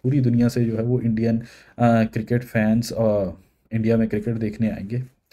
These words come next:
और मज़ा करेंगे। Not only Indian cricket fans, but also, अ, fans from,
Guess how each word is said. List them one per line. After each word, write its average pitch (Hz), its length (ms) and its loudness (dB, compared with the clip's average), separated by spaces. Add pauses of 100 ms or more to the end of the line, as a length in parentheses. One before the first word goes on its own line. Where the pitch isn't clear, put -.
और 95 220 -4 (540)
मज़ा 110 200 0
करेंगे। 110 300 -2
Not 123 200 2
only 131 200 6
Indian 127 300 4
cricket 127 300 -4
fans, 131 360 -4
but 120 100 -4
also, 113 380 -2 (280)
अ, 117 200 4
fans 107 340 -2
from, 110 220 0